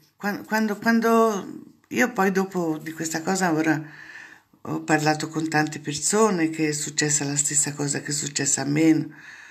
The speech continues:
non sono la prima, non sono l'ultima, e tutte, tutte le persone, abbiamo fatto tutto lo stesso tragitto,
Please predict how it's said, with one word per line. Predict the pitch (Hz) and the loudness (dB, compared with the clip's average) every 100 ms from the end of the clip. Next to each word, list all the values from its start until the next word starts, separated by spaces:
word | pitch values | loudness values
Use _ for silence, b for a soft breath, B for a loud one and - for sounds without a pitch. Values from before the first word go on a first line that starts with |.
| B B B - | B B B -6
non | 151 | -4
sono | 147 151 151 | -2 2 2
la | 143 | 2
prima, | 143 156 151 | 0 2 2
non | 139 139 | 2 0
sono | - 147 143 | 0 2 2
l'ultima, | 147 170 185 - 151 143 B B B B B B B B _ _ _ _ | 2 0 0 -2 -2 -2 B B B B B B B B _ _ _ _
e | 190 - | -8 -4
tutte, | - 359 320 - - 185 160 151 - | 2 4 4 0 -2 0 0 -4 -2
tutte | 349 359 - 269 | 2 2 2 2
le | 254 | 4
persone, | 247 240 - 226 190 | 2 2 4 4 4
abbiamo | 185 226 302 320 | 2 4 4 4
fatto | 294 226 214 - | 0 -2 -4 0
tutto | 403 - | 0 2
lo | 277 | 2
stesso | 247 - 320 320 240 | 2 4 6 4 0
tragitto, | 202 202 185 277 247 - - 156 127 | -2 -2 0 0 0 -4 -2 -2 -4